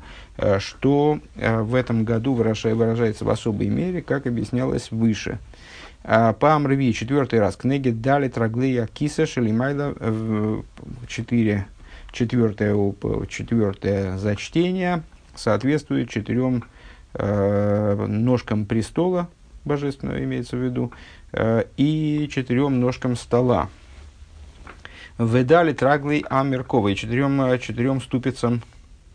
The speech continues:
колесницы божественной. Э, «Шали де зенайса кой киюм хозек баамида сашурхан», благодаря чему, то есть вот когда у стола есть четыре ножки, то он,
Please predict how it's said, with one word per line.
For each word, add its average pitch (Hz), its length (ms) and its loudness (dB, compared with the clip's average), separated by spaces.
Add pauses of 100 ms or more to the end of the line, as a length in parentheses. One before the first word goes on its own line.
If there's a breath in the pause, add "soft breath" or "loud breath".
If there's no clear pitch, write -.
(380 loud breath)
колесницы 120 800 0 (180)
божественной. 98 680 -6 (680 loud breath)
Э, 113 240 2
«Шали 151 340 4
де 147 180 2
зенайса 135 520 0
кой 127 240 2
киюм 139 480 -2
хозек 143 480 0
баамида 120 520 0
сашурхан», 113 720 -2
благодаря 110 480 -2
чему, 117 420 0
то 107 80 -10
есть 104 80 -6
вот 101 120 -4 (100)
когда 101 240 -2
у - 80 -6
стола 104 300 -2
есть 107 160 -6
четыре 107 380 -2
ножки, 165 340 -2
то 131 140 -4
он, 123 220 -2